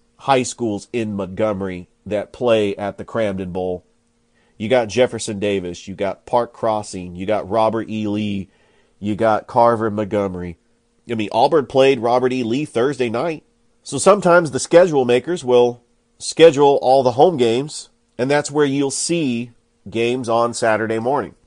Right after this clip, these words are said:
But we all know that the Central Red Devil faithful are gonna make the trip down to Montgomery, Alabama, and pack the Cramden Bowl.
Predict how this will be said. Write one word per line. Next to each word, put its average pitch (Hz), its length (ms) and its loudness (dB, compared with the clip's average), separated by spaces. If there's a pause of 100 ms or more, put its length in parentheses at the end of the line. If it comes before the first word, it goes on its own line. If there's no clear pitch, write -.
(200)
But 135 120 2
we 156 120 8
all 180 160 10
know 165 160 12
that 143 160 0
the 123 60 -6
Central 135 440 0
Red 120 280 2
Devil 113 320 2
faithful 117 520 0
are 104 80 2
gonna 104 180 -4
make 110 240 -4
the 95 60 -18
trip 139 420 0 (640)
down 123 380 2
to 120 80 0
Montgomery, 117 540 -2
Alabama, 113 560 2
and 92 280 -8
pack 120 500 -6
the 104 120 -8
Cramden 110 600 -6
Bowl. 101 400 -2